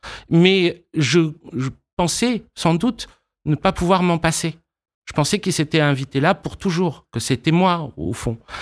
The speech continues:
Comme on pense tous plus ou moins qu'on est la personne qui parle. Or, on, il y a une, il y a une distance. Et cette distance-là, euh, m-, mettons, dans une activité publique comme celle qu'on a en ce moment, euh, tous les deux,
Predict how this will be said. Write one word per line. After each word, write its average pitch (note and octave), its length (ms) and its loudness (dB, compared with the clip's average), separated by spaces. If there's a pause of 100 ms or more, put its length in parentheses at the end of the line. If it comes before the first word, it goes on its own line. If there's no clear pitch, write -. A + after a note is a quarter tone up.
(180)
Comme D3 200 2
on D3 160 0 (200)
pense D3 340 -2
tous A3+ 240 -2
plus C#3 260 -4
ou C#3 40 0
moins C#3 180 0
qu'on C3 220 -4
est C3 60 0
la A#2 120 -4
personne C3 420 -4
qui - 140 -14
parle. B2 360 -4 (600)
Or, E3 560 2 (200)
on, C3 440 0
il C3 80 -2
y C#3+ 80 4
a C#3 80 4
une, B2+ 340 0
il A#2+ 60 -2
y B2 40 2
a B2 40 4
une C3+ 120 4
distance. F#3 600 -2 (480)
Et D#3 340 4
cette F3+ 220 0
distance-là, E3+ 720 0 (420)
euh, C3+ 320 0 (220)
m-, C#3+ 140 0
mettons, D#3 440 2
dans D3+ 140 2
une F3 160 0
activité D#3 400 -2
publique D3+ 400 -4
comme C3+ 140 -2
celle B2+ 180 -2
qu'on B2+ 220 0
a B2 260 -2
en A#2 80 -2
ce - 160 -4
moment, B2+ 320 2
euh, A2 80 -2
tous B2 140 -4
les A#2+ 120 2
deux, A#2 180 0